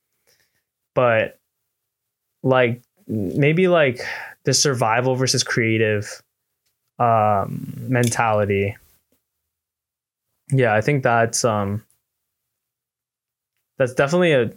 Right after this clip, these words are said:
a future project I wanna work on. Another project I'm actually working on with my cousin Ronalyn, uh, it's probably gonna be n-, next week, not next week, but next video. It's about, um, Asian Pacific Islander Month.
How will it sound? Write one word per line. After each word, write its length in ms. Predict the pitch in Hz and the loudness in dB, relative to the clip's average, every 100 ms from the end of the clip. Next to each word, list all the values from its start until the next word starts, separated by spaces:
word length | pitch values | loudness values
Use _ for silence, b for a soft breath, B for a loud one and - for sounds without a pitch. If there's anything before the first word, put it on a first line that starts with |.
| - - | -12 -6
a 100 | 117 | -4
future 340 | - 131 131 | 0 0 0
project 460 | 120 110 110 117 117 | -2 -2 -2 0 0
I 60 | |
wanna 200 | 110 113 | 2 2
work 220 | 110 110 117 | 2 0 0
on. 120 | 117 B B B - | -2 B B B -2
Another 300 | 151 202 240 | 0 0 0
project 480 | 170 165 165 139 | 0 0 0 0
I'm 100 | 139 | 0
actually 300 | 127 131 139 | 2 0 0
working 360 | 113 113 113 120 | 0 0 0 0
on 280 | 110 107 113 | 0 0 0
with 180 | 117 117 | -2 -2
my 100 | 107 | -2
cousin 360 | 123 117 113 | 0 0 0
Ronalyn, 580 | 110 107 104 104 104 107 113 | 0 0 0 0 -2 -4 -2
uh, 160 | 113 | 0
it's 120 | 110 - | 0 0
probably 200 | 147 175 | 0 2
gonna 140 | 190 | 0
be 80 | 165 | 0
n-, 340 | 120 113 - _ - | 0 -2 -4 _ -4
next 500 | 117 120 - - - _ - | 0 0 0 -6 -6 _ -6
week, 360 | 131 123 135 131 | -2 0 0 0
not 260 | 135 147 | 0 0
next 300 | 139 139 117 | 0 0 -2
week, 340 | 110 113 107 110 | 0 -2 -2 -2
but 260 | 104 104 B B B - | 0 -2 B B B -2
next 360 | 123 123 - | -2 -2 -2
video. 800 | 131 120 123 131 131 139 156 180 - _ - | -2 0 0 2 2 2 0 -4 -10 _ -4
It's 160 | - | -2
about, 360 | 120 127 123 - | 0 2 0 0
um, 460 | 117 117 110 107 - | -2 0 -2 -4 -2
Asian 280 | 123 123 131 | -2 0 0
Pacific 540 | 131 - 120 120 110 - | 0 0 0 0 -2 0
Islander 640 | 113 117 113 110 110 113 - _ _ | 0 0 0 0 0 -2 -10 _ _
Month. 500 | 127 113 120 135 - | -2 0 0 -4 -10